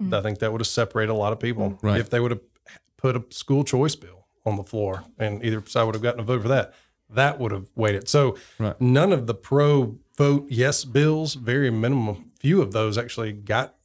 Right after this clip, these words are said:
Speaker 2: opportunity to vote, which you, I would have thought in election year a lot of these would. That hurt. And so, and then the budget, you know, pieces were a big deal, especially with the supplemental.
Speaker 3: Mm-hmm.
Speaker 2: That's what tanked. And, you know, that's, it wasn't that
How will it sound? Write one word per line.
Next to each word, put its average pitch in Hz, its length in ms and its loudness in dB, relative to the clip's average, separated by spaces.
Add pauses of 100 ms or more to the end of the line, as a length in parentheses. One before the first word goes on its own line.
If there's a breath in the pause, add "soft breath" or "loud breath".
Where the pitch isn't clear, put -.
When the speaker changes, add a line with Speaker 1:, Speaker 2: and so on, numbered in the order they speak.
(120)
Speaker 2:
opportunity 117 420 0
to 101 40 -4
vote, 139 280 0
which - 120 -12
you, 104 120 -12 (600)
I 110 80 0
would 143 80 2
have 139 100 -2
thought 107 220 0
in 110 60 0
election 110 280 -2
year 107 100 2
a 107 40 0
lot 104 160 0
of 101 60 -4
these 98 180 -6
would. 113 420 2 (480 soft breath)
That 127 340 2
hurt. 113 420 -2 (400)
And 120 180 2
so, 120 240 2
and 113 180 0
then 123 140 4
the 113 80 0
budget, 117 580 0 (540)
you 143 140 2
know, 98 200 -4 (160)
pieces 113 400 -2
were 110 100 -2
a - 20 -2
big 107 240 -6
deal, 123 160 2
especially 120 340 -2
with 107 40 -8
the 113 60 -4
supplemental. 110 760 0
Speaker 3:
Mm-hmm. 95 160 -2
Speaker 2:
That's 107 300 0
what 107 200 -4
tanked. - 460 -4
And, 110 300 -4 (120)
you 131 100 0
know, 98 140 -2
that's, 117 440 -2 (100)
it 120 140 -4
wasn't 139 440 2
that 120 360 0